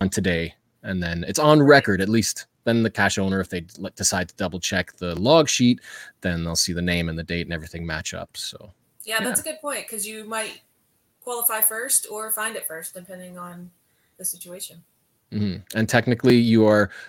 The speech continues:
Speaker 1: supposed to log it when everything is, uh, completed. So when you qualify and when you've signed the log sheet. Once you've done both of those, then you can log it found. So the found lo-, the found log is the last <laughs> thing that should be,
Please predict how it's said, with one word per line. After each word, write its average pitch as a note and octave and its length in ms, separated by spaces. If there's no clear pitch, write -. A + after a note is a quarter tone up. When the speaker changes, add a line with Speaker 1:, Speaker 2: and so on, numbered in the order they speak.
Speaker 1:
supposed - 580
to C#3 60
log A#2+ 420
it A2+ 160
when G#2+ 380
everything A2+ 640
is, F#2 400
uh, E2 200
completed. F#2+ 500
So - 140
when F#2 100
you F2+ 80
qualify G2 800
and F#2 380
when F#2+ 160
you've F2+ 140
signed F2 300
the E2+ 60
log F2 260
sheet. - 260
Once F#2 200
you've E2+ 100
done F#2 140
both G#2+ 200
of G2 80
those, F#2 220
then A#2+ 160
you G#2+ 60
can G2 160
log F2+ 200
it - 80
found. F2 320
So G2 100
the F2 100
found D3+ 400
lo-, C3+ 320
the G#2+ 60
found D3+ 280
log A#2 320
is G#2 180
the G2 80
last F#2 420
<laughs> - 40
thing A2 180
that G2 100
should F#2 220
be, E2+ 260